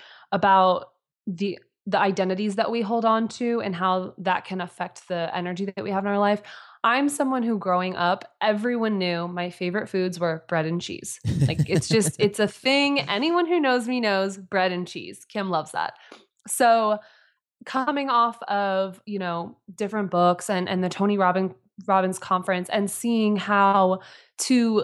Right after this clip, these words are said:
Speaker 1: live life at the level that he's living and to serve the people at the level that he's able to, you know, being on stage yelling for fourteen hours straight,
Speaker 2: <laughs>
Speaker 1: he's
Speaker 2: Yeah.
Speaker 1: gotta have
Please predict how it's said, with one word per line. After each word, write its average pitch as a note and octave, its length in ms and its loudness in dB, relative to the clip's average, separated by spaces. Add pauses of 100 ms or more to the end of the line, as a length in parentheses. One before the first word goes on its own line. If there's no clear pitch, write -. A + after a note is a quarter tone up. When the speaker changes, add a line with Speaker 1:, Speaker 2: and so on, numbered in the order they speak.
(120)
Speaker 1:
live D#4+ 640 4
life G3+ 380 0
at G#3 120 -4
the F#3 100 2
level F3 380 2
that F3 140 -2
he's F#3+ 340 -6
living F3+ 340 0
and F#3 180 -4
to F3+ 120 -6
serve G3 760 0
the G3+ 80 -10
people F3+ 640 2
at F#3+ 120 0
the F3 100 -2
level F3 440 0
that F3 100 -2
he's F3+ 240 -8
able F3 300 -2
to, G#3 420 0
you F#3+ 140 2
know, E3+ 140 2
being F#3+ 320 6
on F3 140 4
stage F3 500 0
yelling F3 600 2
for F3 220 0
fourteen F#3 420 -2
hours F3 240 0
straight, F3+ 400 -2
Speaker 2:
<laughs> - 300 0
Speaker 1:
he's G#2 180 2
Speaker 2:
Yeah. - 140 4
Speaker 1:
gotta F4+ 240 4
have A#3+ 300 2